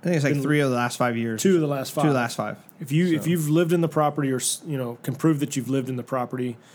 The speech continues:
Speaker 2: you actually, as a single person, you get a two hundred fifty thousand dollar tax deduction, um, off the capital gains. And if you are married and you both
Speaker 1: So
Speaker 2: own the property,
Speaker 1: five hundred thousand, I
Speaker 2: it's a
Speaker 1: think, right?
Speaker 2: five hundred thousand dollar. Yeah, so you can,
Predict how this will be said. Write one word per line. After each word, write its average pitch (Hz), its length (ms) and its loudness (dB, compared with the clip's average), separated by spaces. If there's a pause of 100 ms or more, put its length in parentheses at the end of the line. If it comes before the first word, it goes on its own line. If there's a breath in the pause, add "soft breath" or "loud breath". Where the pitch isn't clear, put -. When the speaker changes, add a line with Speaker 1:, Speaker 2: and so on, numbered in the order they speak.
(340 loud breath)
Speaker 2:
you 147 140 2
actually, 165 420 0
as 143 160 0
a 135 60 -2
single 202 360 2
person, 135 420 -2
you 131 80 -2
get 135 120 2
a 127 60 -6
two - 180 0
hundred 156 220 0
fifty 147 180 -6
thousand 143 340 -2
dollar 131 340 0 (100)
tax 139 260 -4
deduction, 135 680 -4 (440 loud breath)
um, 123 340 -6
off 135 200 -6
the 127 60 -8
capital 131 360 -4
gains. 156 500 0 (100)
And 143 160 -6
if 143 160 -6
you 139 160 0
are 123 140 -4
married 139 640 -2 (480)
and 127 160 -6
you 120 60 -2
both 127 480 -4 (440)
Speaker 1:
So 139 100 -6
Speaker 2:
own 131 100 -4
the 127 80 -8
property, 131 260 -8
Speaker 1:
five 127 180 0
hundred 117 220 -2
thousand, 107 280 -8
I 117 40 -8
Speaker 2:
it's 131 140 -6
a - 20 0
Speaker 1:
think, - 100 -6
right? 147 100 0
Speaker 2:
five 180 100 0
hundred 135 180 2
thousand 117 300 -6
dollar. 113 200 -10
Yeah, 156 140 2
so 143 160 0
you 165 140 0
can, 147 180 0